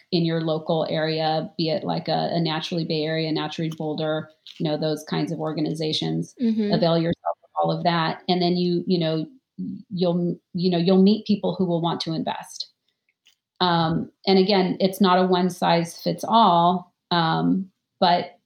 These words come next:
Speaker 1: you know, in general, yes, you know, you don't wanna give away this, this, this is all stuff that I talk about and I write about, <laughs> I write about, but, you know, you don't wanna give away, you don't wanna give away a majority of your company. You don't wanna give away control, and, and you don't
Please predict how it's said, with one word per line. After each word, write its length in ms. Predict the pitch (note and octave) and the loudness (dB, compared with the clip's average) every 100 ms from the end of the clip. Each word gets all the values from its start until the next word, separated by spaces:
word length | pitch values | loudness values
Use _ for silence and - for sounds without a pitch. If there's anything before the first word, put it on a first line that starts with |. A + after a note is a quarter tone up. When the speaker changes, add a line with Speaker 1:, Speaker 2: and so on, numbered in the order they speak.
| _ | _
Speaker 1:
you 100 | F3+ | 0
know, 280 | E3+ E3 - - _ _ _ _ | 2 2 -4 -12 _ _ _ _
in 260 | - G3+ G3+ | 2 6 6
general, 720 | E3+ F#3+ F#3+ G#3 F#3+ E3+ E3+ F3 | 6 4 4 6 4 2 0 0
yes, 340 | E3+ E3+ - | 0 -2 -6
you 240 | G3 A3+ F3+ | -6 -2 0
know, 60 | |
you 140 | E3 F3 | 2 4
don't 180 | F#3+ | 4
wanna 220 | G3 F#3 F3+ | 4 2 2
give 180 | F3+ | 0
away 560 | F3+ F3 E3+ E3 E3 - | -4 -2 0 0 -4 -6
this, 180 | F#3 - | -8 -8
this, 340 | - F#3+ F3 - | -6 -4 -4 -4
this 260 | F#3+ F#3 | -4 -2
is 120 | F#3 | -2
all 240 | F#3 F#3 F3+ | 0 2 2
stuff 260 | - F3 | 0 -4
that 140 | F#3+ F3 | 0 0
I 80 | E3+ | 0
talk 260 | - F3 | -2 -2
about 240 | E3+ E3+ D#3+ | -2 -2 0
and 80 | E3 | -2
I 40 | |
write 240 | E3 E3 | 0 0
about, 160 | E3 - B3 | -2 -2 2
<laughs> 80 | A#3 | 4
I 120 | G3+ | 6
write 220 | G3 F3+ | 6 4
about, 280 | F#3 F3 E3 - E3+ | 4 4 2 2 0
but, 100 | - - - - | 0 -12 -6 4
you 100 | A3+ | 6
know, 60 | |
you 80 | A#3 | 6
don't 200 | A#3+ C4 | 6 6
wanna 260 | C4 A#3+ A3 | 4 2 2
give 140 | G#3+ | 2
away, 640 | G#3+ G3+ G3+ G3 G3+ G3+ A#3 | 2 4 4 4 2 0 0
you 100 | G3+ | 2
don't 140 | A3+ | 2
wanna 180 | B3+ A#3+ | 2 2
give 140 | A3 | 2
away 200 | G#3+ G3 | 2 2
a 60 | F#3 | 0
majority 420 | F3+ F3+ E3+ E3 | -2 -2 -2 -2
of 120 | E3 | -4
your 120 | E3 D#3+ | -8 -8
company. 380 | G#3 G3+ F3+ | -4 -2 0
You 180 | E3+ E3+ | 0 0
don't 140 | F3 F3 | -2 -2
wanna 140 | F3 | -4
give 160 | E3+ D#3+ | -4 -6
away 160 | D#3 | -6
control, 480 | - - - - - | -6 -6 -4 -4 -2
and, 160 | G3 F#3+ | 2 2
and 140 | F#3+ F#3 | 4 4
you 80 | |
don't 220 | F#3+ G3 | 6 2